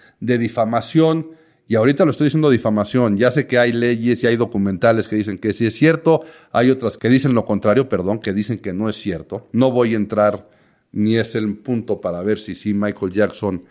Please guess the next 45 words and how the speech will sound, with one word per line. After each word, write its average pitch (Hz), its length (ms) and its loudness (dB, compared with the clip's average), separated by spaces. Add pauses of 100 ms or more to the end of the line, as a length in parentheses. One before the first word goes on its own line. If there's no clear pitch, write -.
era 120 240 2
inocente 107 580 -2
o 104 60 -2
no, 107 220 -2
si - 160 -2
era 107 180 4
verdad 98 400 2
o 85 80 0
no 87 180 0
era 101 140 2
verdad, 107 560 0
pero 160 260 2
que 165 120 2
de 160 80 4
acuerdo 165 680 2 (140)
a 123 180 0
todas 165 240 4
estas 160 320 2
demandas 113 720 2
que - 80 -8
había 104 160 2
tenido 117 340 -2
que 110 60 -4
enfrentar, 95 640 -2 (100)
que 110 120 0
había 131 140 4
tenido 170 220 4
que - 80 -14
soltar 143 320 2
mucho 151 320 2
dinero 117 800 2
para 101 300 0
callar 110 340 0
gente, 104 540 -2
para 85 420 -8
que 85 80 -14
le 82 120 -12
pararan 113 520 0
ya 113 140 2
el 110 100 -2
escándalo 95 840 -4
y 110 120 0
para 95 280 0
poderse 123 520 0
defender 104 800 0